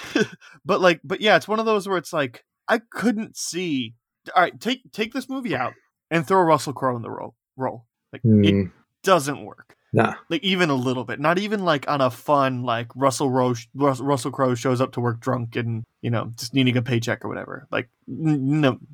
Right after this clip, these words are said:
Speaker 1: no, no, no. Doesn't work. You could even tell me, like, Jason Mewes, Jay from Jay and Silent Bob, and, like, I'd be, no, not a chance, <laughs> you know? And o-, obviously, like, he's not a
Speaker 2: Nah, you need, you need Nick Cage in
Speaker 1: actor,
Speaker 2: this
Speaker 1: right?
Speaker 2: film.
Speaker 1: Like, he's an actor, but he's a, you know, he's a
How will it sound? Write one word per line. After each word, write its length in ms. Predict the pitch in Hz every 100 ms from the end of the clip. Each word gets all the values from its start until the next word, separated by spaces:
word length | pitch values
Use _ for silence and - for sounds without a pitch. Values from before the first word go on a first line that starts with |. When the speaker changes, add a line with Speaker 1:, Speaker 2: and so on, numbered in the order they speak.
| -
Speaker 1:
no, 240 | 143 120
no, 100 | -
no. 160 | - - _ -
Doesn't 220 | 131 139
work. 220 | - 113 _ - 175
You 160 | 233 311
could 160 | 339
even 200 | 269 254
tell 200 | 190 190
me, 120 | 180 165
like, 300 | 123 120 _ _ 131
Jason 440 | 127 180 - 180
Mewes, 400 | 151 147 120 113
Jay 300 | 127 147 156
from 180 | 139 135
Jay 200 | 127 139
and 100 | 131
Silent 280 | 127 123 117
Bob, 320 | 120 - 110 - _ _ 139
and, 100 | 135
like, 240 | 123 -
I'd 120 | 135
be, 60 | 127 -
no, 200 | 240 127
not 160 | 139 135
a 40 |
chance, 400 | - - 120 -
<laughs> 0 |
you 120 | 185
know? 220 | 156 147 139
And 120 | 156 151
o-, 120 | 151
obviously, 400 | 143 135 131 131
like, 160 | 120 117
he's 160 | 120 110
not 140 | -
a 160 | 85 - - _ -
Speaker 2:
Nah, 180 | 110 98
you 360 | 107 110 - 131
need, 240 | 151 139 156
you 100 | 131
need 140 | 139
Nick 120 | 127
Cage 240 | 143 110 101
in 40 |
Speaker 1:
actor, 60 | 107
Speaker 2:
this 100 | 107
Speaker 1:
right? 60 | -
Speaker 2:
film. 140 | 101
Speaker 1:
Like, 80 | 98
he's 140 | 165
an 100 | 151
actor, 400 | 135 127 117 120
but 100 | 113
he's 200 | 120 113
a, 260 | 113 110 117 _ _ -
you 80 | 117
know, 200 | 117 123
he's 300 | 117 117
a 40 | -